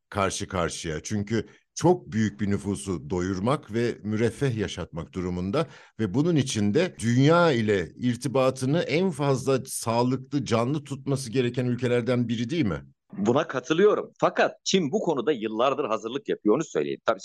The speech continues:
Speaker 2: sadece Şincan değil, Hong Kong, e, aynı zamanda Afganistan da Çin için büyük problem. Şu anda Amer-, Amerika Birleşik Devletleri Afganistan'dan çekildi. Ortaya pimi çekilmiş bir el bombası bıraktı. Çin bunlarla uğraşmak zorunda.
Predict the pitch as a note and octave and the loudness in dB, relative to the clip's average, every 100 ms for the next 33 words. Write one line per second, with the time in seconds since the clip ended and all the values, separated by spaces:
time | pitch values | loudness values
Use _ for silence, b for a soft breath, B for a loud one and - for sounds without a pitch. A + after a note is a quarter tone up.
0 | - - A#2 B2+ D#3+ D#3 F3 - D3 C#3+ | -14 -6 -2 0 0 0 -2 0 -2 0
1 | C#3 D3 D3 A#3+ C3 - A2 C3 B2+ D#3 | -2 -2 -4 -4 -6 -4 0 0 0 0
2 | C#3 C#3+ - B B B - F#2 G2+ G#2+ | 0 -4 -18 B B B 0 2 2 0
3 | G#2+ C3+ B2 D3 C#3+ C#3 C#3+ - - B2+ | 0 0 0 2 2 2 -2 -2 -2 -4
4 | B2 - B3+ C#4 - A#2+ G2 F2 D#2 E2 | -4 -2 0 0 -2 -8 -10 -10 -4 -4
5 | - - D#2 C#2 C#2 - B2+ B2+ C3 C3 | -2 0 0 0 -8 -2 0 0 0 0
6 | A#2+ B2+ B2+ A#2 A2 B2+ C3+ B2+ C#3 - | 2 0 0 0 0 0 -4 -6 -8 -2
7 | B2+ B2+ B2+ - C3 - B2+ B2 - C3 | 0 2 2 2 0 0 -4 -4 -2 -2
8 | B2 A#2+ - D#3 E3 C#3+ C3+ A#3+ - _ | 0 -4 -4 -2 0 0 2 0 -2 _
9 | B - F#3 F3+ G3+ F#3+ G#3+ A3+ _ _ | B 0 2 2 -2 0 0 -2 _ _
10 | F3+ G#3+ G#3 G3 F#3+ F#3 - G#3 F#3 F3 | 4 4 0 -2 -2 -2 -2 0 2 0
11 | E3+ E3 F#3+ G#3+ C#3+ - - D3 C#3 D#3 | 0 -2 -2 -4 -4 -8 -10 -6 -4 -2
12 | D#3 D#3+ D#3+ D3+ - A3+ A3+ E3 A2+ F2 | -2 0 -2 -2 -2 -6 -2 -2 -2 -6